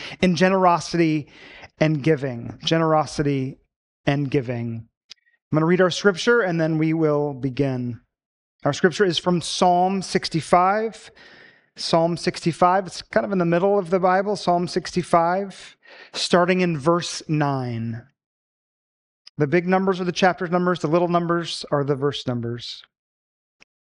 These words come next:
Psalm sixty-five, beginning in verse nine. "You," that is God, "visit the earth and water it. You greatly enrich it. The river of God is full of water. You provide their grain,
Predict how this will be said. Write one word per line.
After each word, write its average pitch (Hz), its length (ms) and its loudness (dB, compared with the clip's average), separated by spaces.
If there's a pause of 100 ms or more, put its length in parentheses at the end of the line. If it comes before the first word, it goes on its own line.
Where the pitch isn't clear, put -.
(380)
Psalm 202 280 4
sixty-five, 175 560 0
beginning 170 260 0
in 165 100 -2
verse 147 220 -4
nine. 113 300 -6 (840)
"You," 214 540 2
that 180 100 -4
is 135 120 -6
God, 180 600 2 (280)
"visit 220 400 4
the 240 180 0
earth 214 400 4
and 190 160 0
water 170 340 2
it. - 300 -12 (960)
You 160 120 0
greatly 196 420 4
enrich 170 400 -2
it. 147 160 -6
The 156 80 2
river 180 340 2
of 170 280 -4
God 156 420 4
is 160 180 -6
full 180 320 2
of 151 200 -4
water. 151 480 -2 (440)
You 175 140 2
provide 196 500 4
their 202 140 2
grain, 151 720 -2